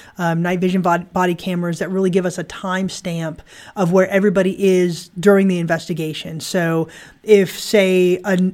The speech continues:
a, we capture a noise in a hallway at ten o'clock at night, I will go back and cross-reference where everybody is based on those body cameras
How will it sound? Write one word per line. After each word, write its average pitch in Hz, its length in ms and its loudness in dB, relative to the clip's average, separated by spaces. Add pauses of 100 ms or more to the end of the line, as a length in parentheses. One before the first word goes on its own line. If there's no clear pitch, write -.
a, 190 240 -2
we 190 140 2
capture 196 400 -2
a 185 60 2
noise 185 440 2
in 180 80 -2
a 170 60 -2
hallway 170 800 0 (400)
at 185 280 0
ten 208 180 0
o'clock 180 320 -2
at 175 80 -8
night, 180 540 -2 (340)
I 190 140 6
will 190 100 6
go 190 160 2
back 185 220 0
and 175 100 -2
cross-reference 180 840 -4
where 175 220 -4
everybody 180 640 0
is 175 260 0
based 170 260 -4
on 170 80 -2
those 160 140 -4
body 180 320 -2
cameras 165 540 -6